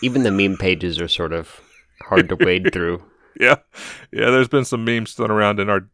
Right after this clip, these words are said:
Speaker 2: Discord channels and other <laughs> things like that. It's, it's pretty heavy out there right now, but
Speaker 1: Yeah, it's rough.
Speaker 2: So they add, to, to make them fit into this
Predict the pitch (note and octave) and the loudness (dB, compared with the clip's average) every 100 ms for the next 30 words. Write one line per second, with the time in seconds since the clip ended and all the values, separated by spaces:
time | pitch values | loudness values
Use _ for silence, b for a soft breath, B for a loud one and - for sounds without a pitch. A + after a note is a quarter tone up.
0 | _ _ - A#2+ - G#2 G2 A2+ G2+ G2 | _ _ -4 -4 2 2 2 0 0 -2
1 | C3 A2 A2 - C#3+ C#3+ F4 F3+ F#4 F3 | -2 -2 -2 2 2 4 4 4 4 4
2 | G4+ - G4 F3+ - - - C3 D3 - | 4 4 2 -2 -4 -6 -6 -6 -6 -6
3 | C3 A#2 G#2 F#2 F2 - F#2 F2+ G#2 G2 | -2 0 0 -2 -6 -8 -8 -8 -8 -8
4 | E2 G2 E2+ - F#2 D#2 - - - D#2+ | -8 -8 -8 -8 -8 -8 -8 -10 -8 -10
5 | D2 - _ _ _ _ _ _ _ _ | -12 -16 _ _ _ _ _ _ _ _
6 | _ _ - A3+ A3 G#3+ G3+ A#3 C4+ B3 | _ _ 2 4 6 4 4 4 4 -2
7 | B B B - D#3+ G3 - - F3+ F3 | B B B -18 -4 -2 -2 -4 -2 0
8 | F#3+ A#3+ A3+ G3+ - C3 F2 - - _ | 0 0 -6 -8 -4 -4 -4 -12 -20 _
9 | C3+ C3 - A2+ A2+ - - | -6 -6 -4 -4 -4 -4 -12